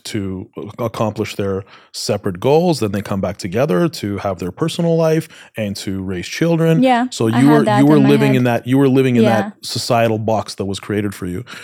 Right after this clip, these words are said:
Speaker 1: Whereas for me, I grew up in a very different situation where I didn't have, like, a stable family unit. So
Speaker 2: Mm-hmm.
Speaker 1: to me, there's just, I'm, like, unidirectional. It's just, we have to achieve, we have to achieve, we have to, uh,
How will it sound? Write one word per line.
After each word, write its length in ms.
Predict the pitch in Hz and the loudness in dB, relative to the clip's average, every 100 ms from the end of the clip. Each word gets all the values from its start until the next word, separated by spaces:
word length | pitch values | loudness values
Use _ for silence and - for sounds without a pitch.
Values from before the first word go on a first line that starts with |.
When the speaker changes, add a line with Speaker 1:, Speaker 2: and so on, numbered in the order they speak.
| - | -14
Speaker 1:
Whereas 240 | - 110 110 | 0 0 0
for 160 | 123 | 0
me, 400 | 123 180 160 139 135 _ - _ _ | 2 4 4 0 -4 _ -20 _ _
I 100 | 117 | -2
grew 120 | 120 139 | 2 2
up 80 | |
in 80 | 131 | 2
a 80 | 120 | 2
very 120 | 120 | 2
different 340 | 107 110 110 104 | 2 -2 -4 -6
situation 600 | - - 127 147 117 101 | -6 -2 0 0 -2 -2
where 260 | 104 104 98 | 0 0 0
I 140 | 107 | 0
didn't 180 | 123 120 113 | 0 -2 0
have, 120 | 117 | 0
like, 160 | 104 101 | -2 -6
a 60 | |
stable 280 | 101 92 92 | -6 -4 -6
family 360 | 90 90 90 92 127 | -6 -6 -4 0 0
unit. 180 | 107 90 - | 0 -4 -2
So 60 | 233 | 0
Speaker 2:
Mm-hmm. 260 | 233 220 214 | 2 2 2
Speaker 1:
to 60 | |
me, 440 | 107 147 147 135 127 _ _ _ - | 0 2 2 0 -4 _ _ _ 0
there's 200 | 120 110 | 0 2
just, 340 | 143 131 - - | 2 0 -4 -4
I'm, 160 | 123 | 0
like, 160 | 127 127 | 2 0
unidirectional. 800 | 127 131 131 127 110 - 87 - _ - | 0 2 4 4 4 0 -8 -10 _ -12
It's 120 | 104 | -10
just, 280 | - 104 - | -8 -10 -10
we 320 | 113 110 127 | -12 -2 0
have 220 | 117 107 | 0 -2
to 100 | 117 | -2
achieve, 380 | 107 101 85 - | -4 -6 -8 -10
we 100 | 90 | -6
have 140 | 95 | -6
to 100 | - | -6
achieve, 380 | 87 - 165 151 | -6 -2 -2 -2
we 100 | 107 | -4
have 140 | 101 | -4
to, 200 | - 95 85 - - - | -4 -6 -6 -14 -20 -10
uh, 140 | 95 | -6